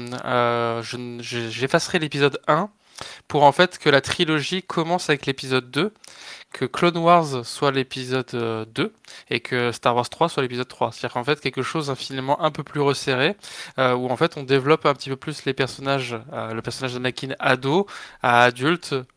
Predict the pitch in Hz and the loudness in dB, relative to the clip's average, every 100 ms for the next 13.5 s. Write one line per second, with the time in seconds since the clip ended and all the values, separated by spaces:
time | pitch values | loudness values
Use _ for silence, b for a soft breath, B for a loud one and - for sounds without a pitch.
0 | - - - 151 147 - 139 - 180 156 | -16 -8 2 2 4 4 4 2 -6 -2
1 | 127 - 151 - 123 - - - 117 - | 0 2 2 0 -10 -10 -10 -8 -8 -8
2 | 117 - 123 143 139 - - 123 - 135 | -10 -8 -2 -2 -2 -8 -2 -2 -2 -6
3 | - 123 - 127 135 156 - - 123 127 | -6 -10 -8 -2 0 0 -4 -4 -2 -2
4 | 143 165 B B B 127 120 127 - 131 | -2 -4 B B B 0 2 -2 -2 -2
5 | 131 - 143 135 120 135 160 131 127 120 | -2 0 -4 -4 -2 2 4 4 2 0
6 | 117 123 120 127 117 - 123 123 117 127 | -4 -2 -4 -2 -4 -2 -6 -8 -8 -8
7 | - - 180 165 B B B B 135 131 | -8 -2 -2 -2 B B B B 2 2
8 | 117 139 147 143 156 147 - - 170 185 | 2 2 2 2 -2 -4 -4 -6 -6 -8
9 | 143 139 135 147 147 139 143 _ 160 156 | -6 -2 4 6 6 2 -8 _ 4 4
10 | 143 - 135 127 123 123 120 120 120 131 | 2 -2 0 0 2 2 4 2 0 -4
11 | 117 120 117 123 123 - 120 123 117 113 | -6 -8 -4 -2 -2 -4 -8 -6 -6 -8
12 | 117 117 139 127 120 120 120 123 131 151 | -6 -2 0 -2 -8 -8 -4 0 0 -2
13 | - - 170 156 170 | -6 -8 -6 -4 -4